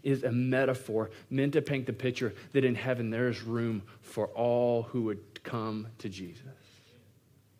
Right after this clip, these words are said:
That there is room and then some for all those who would give their heart to him, and as we've said repeatedly this morning, who would follow out living lives of obedience unto Jesus.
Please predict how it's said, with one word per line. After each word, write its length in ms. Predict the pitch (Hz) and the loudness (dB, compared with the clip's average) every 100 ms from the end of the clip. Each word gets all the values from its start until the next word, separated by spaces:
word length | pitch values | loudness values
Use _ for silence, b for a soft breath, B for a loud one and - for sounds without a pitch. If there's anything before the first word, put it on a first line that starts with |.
| _ _ B B B | _ _ B B B
That 160 | 117 120 | -4 4
there 180 | 131 127 | 6 6
is 160 | 110 | 2
room 580 | 104 120 127 131 135 127 B B | 0 0 2 2 0 -2 B B
and 180 | 110 107 | -6 -2
then 200 | 120 127 | 2 2
some 300 | 120 117 104 | 0 -2 -2
for 140 | 98 113 | -2 0
all 260 | 120 120 | 2 2
those 300 | 117 113 110 | 4 2 0
who 100 | - | -4
would 160 | 104 98 | -6 -2
give 280 | 117 127 127 | 0 0 4
their 180 | 120 117 | 2 2
heart 320 | 117 113 113 | 0 0 0
to 80 | 98 | -4
him, 260 | 104 98 - B | -4 -8 -10 B
and 120 | 113 107 | -6 -6
as 120 | 107 | -4
we've 160 | 101 | -6
said 320 | - 131 120 110 | -4 0 0 0
repeatedly 580 | 107 120 120 110 104 | -4 -4 -2 -2 -4
this 340 | 107 120 110 - | -2 -2 -2 -4
morning, 360 | 107 104 95 - B - | -4 -2 -6 -10 B -4
who 80 | |
would 120 | 107 - | -4 -2
follow 420 | - 123 123 107 | -2 2 2 2
out 280 | 101 98 - | 0 -4 -4
living 420 | 113 117 117 113 | -2 0 -2 -4
lives 360 | 104 101 98 98 | -2 -2 -4 -8
of 220 | - 101 | -8 -4
obedience 880 | 95 98 117 113 101 87 82 - - B B B | -4 -2 0 0 -4 -8 -12 -18 -20 B B B
unto 260 | 110 104 101 | -6 -4 -4
Jesus. 680 | 95 101 92 - - - | -4 -4 -4 -10 -20 -20